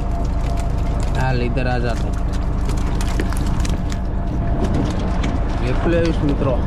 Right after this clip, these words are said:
જો, આને કહેવાય વેકલું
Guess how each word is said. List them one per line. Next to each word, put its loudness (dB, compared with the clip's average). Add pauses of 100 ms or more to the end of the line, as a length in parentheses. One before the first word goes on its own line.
(140)
જો, 2 (1300)
આને 2
કહેવાય 0
વેકલું 2